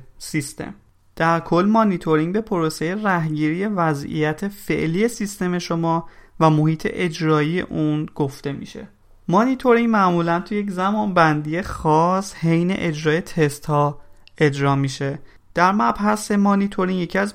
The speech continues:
بخشای کلیدی بحث متریک هاست. اطلاعات می‌تونن از هر بخش از یک نرم افزار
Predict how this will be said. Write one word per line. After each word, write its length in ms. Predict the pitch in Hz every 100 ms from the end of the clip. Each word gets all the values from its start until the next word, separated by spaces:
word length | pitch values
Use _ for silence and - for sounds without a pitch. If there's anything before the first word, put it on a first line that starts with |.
| -
بخشای 500 | 160 156 - 151 147
کلیدی 680 | - 156 143 143 143 151 175
بحث 380 | 156 147 -
متریک 680 | 175 175 170 147 - 147 135
هاست. 600 | 135 - 127 127 - - - -
اطلاعات 760 | 175 170 226 220 214 202 208 175
می‌تونن 520 | 165 - 190 196 196
از 200 | 165 160
هر 300 | 156 147 175
بخش 340 | 202 180 175 -
از 180 | 202 175
یک 180 | 156 -
نرم 260 | 151 143
افزار 480 | 143 139 147 147 143